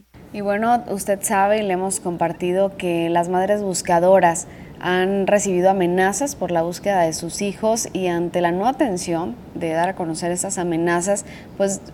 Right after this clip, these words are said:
dicen que van a una huelga de hambre. Esta se va a desarrollar en las afueras de la Fiscalía General de Justicia del Estado en Hermosillo y lo da a conocer Cecilia Patricia Flores Armenta en busca de ser escuchadas y atendidas.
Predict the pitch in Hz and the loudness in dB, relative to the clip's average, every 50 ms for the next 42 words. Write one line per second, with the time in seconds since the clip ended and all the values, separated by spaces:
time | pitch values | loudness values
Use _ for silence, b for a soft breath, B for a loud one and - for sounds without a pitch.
0 | - - - 165 190 247 294 311 - - 269 285 311 320 - 254 208 196 196 196 | -16 -10 -8 0 4 4 4 4 4 2 2 2 2 0 2 4 4 4 6 4
1 | 202 208 226 - - 180 180 180 180 202 202 202 190 175 185 196 190 190 190 190 | 4 2 0 -2 0 0 2 2 2 2 2 2 4 6 6 6 6 6 6 6
2 | 196 190 - - - 180 170 175 170 175 180 190 190 185 175 156 143 139 B B | 6 4 4 0 -2 -2 2 2 4 4 4 4 4 4 2 0 0 -4 B B
3 | B B B B B B - 160 - - 240 226 254 208 185 196 208 208 214 190 | B B B B B B 0 0 2 2 2 2 4 6 8 8 6 6 2 2
4 | 185 180 175 175 175 185 226 269 - 190 185 175 170 - 160 - - 185 185 196 | 2 2 6 6 6 6 6 2 -4 -4 -2 -2 -2 -2 -4 0 2 2 2 4
5 | 202 190 180 165 165 - 165 - - 165 165 175 185 196 190 196 185 170 165 165 | 4 2 2 2 0 -4 -8 -4 -2 0 2 4 4 2 2 2 -2 0 0 0
6 | 170 175 180 190 180 - 165 156 - - 185 175 214 190 190 180 160 151 - - | 0 0 0 -4 -4 -6 -8 -6 -6 -4 -4 -2 0 0 2 2 0 -2 0 2
7 | 165 156 156 180 202 202 175 160 156 156 147 - - 202 196 165 170 185 180 B | 4 4 4 4 2 0 0 0 -2 -2 -2 -4 -4 -4 -2 0 0 0 -2 B
8 | B B B B B B B - 226 262 269 269 269 262 285 277 269 247 - 254 | B B B B B B B -2 4 8 8 8 8 8 6 2 2 4 2 2
9 | 240 247 - 214 - - 233 240 233 233 240 233 202 180 180 196 202 208 226 214 | 2 2 0 -4 -4 -4 -4 0 2 2 2 2 2 0 0 -2 -4 -2 -2 -4
10 | 202 202 196 185 190 208 208 214 180 175 190 202 208 220 233 214 202 185 156 B | -2 2 2 2 2 2 2 0 0 0 0 -2 -2 -2 -2 0 -2 -2 -2 B
11 | B B B B B B B - 170 180 190 190 - - 202 185 175 - 196 190 | B B B B B B B -6 -4 -4 -2 -4 2 2 2 2 4 2 2 2
12 | 196 - - - 185 180 - - 170 - - 185 180 180 180 175 175 - 165 170 | 0 0 -2 -2 -2 -2 -4 -8 -6 0 2 4 4 4 4 2 0 -2 -2 -2
13 | 160 - 170 160 160 165 170 165 165 151 151 - | -2 -2 -2 -2 0 2 2 2 2 0 -2 -8